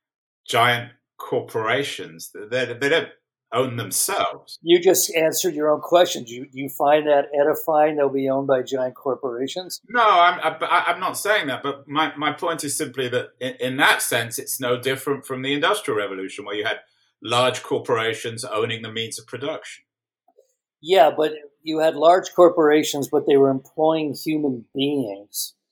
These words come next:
Speaker 2: uh, and producing what we call the, the, the good job, which is only about a hundred fifty-year-old phenomenon.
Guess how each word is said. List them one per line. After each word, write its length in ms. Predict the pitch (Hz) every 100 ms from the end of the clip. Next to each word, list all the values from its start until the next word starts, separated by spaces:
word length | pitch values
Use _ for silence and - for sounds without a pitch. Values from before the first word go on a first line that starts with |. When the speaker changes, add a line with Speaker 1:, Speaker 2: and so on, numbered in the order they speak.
| _ _ _ _ _
Speaker 2:
uh, 320 | 139 127 123 127 - _
and 200 | 143 135 -
producing 760 | 147 139 160 175 - 156 143
what 300 | 139 151 143
we 260 | 143 135 -
call 360 | - 147 143 139
the, 240 | 131 131 135 135
the, 240 | 127 123 -
the 100 | 127
good 300 | 143 143 -
job, 380 | 131 135 117 87 - _ _ _ _
which 420 | 143 139 135 - -
is 160 | 139
only 280 | 160 185 156
about 280 | 139 143 143
a 140 | 127
hundred 400 | 117 127 127 120
fifty-year-old 800 | - 135 - 127 123 123 117 110
phenomenon. 840 | - 120 113 117 123 113 101 92